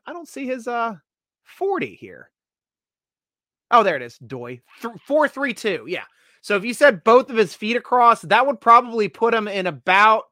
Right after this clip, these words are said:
it would shave off a tenth at least, maybe f-, fifteenth. So, like,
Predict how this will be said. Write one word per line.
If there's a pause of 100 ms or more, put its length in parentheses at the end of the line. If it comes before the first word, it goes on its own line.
(1120)
it
would
shave
off
a
tenth
at
least, (260)
maybe
f-, (120)
fifteenth. (500)
So,
like,